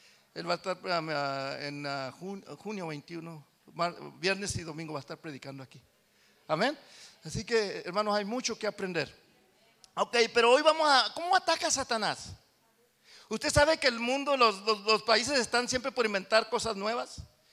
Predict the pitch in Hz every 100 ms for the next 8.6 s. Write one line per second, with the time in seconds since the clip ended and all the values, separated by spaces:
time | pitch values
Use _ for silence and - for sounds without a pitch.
0 | _ - - 175 180 - 170 196 220 214
1 | - 180 214 240 190 214 202 202 202 202
2 | 175 160 - - - 170 202 196 175 170
3 | 151 147 139 151 143 131 127 98 - -
4 | 165 156 - 175 208 214 202 190 196 202
5 | 170 - 170 - 170 190 202 165 170 214
6 | 247 - _ _ _ - - - 233 233
7 | 294 302 - 302 294 - 269 302 294 214
8 | 196 180 170 151 127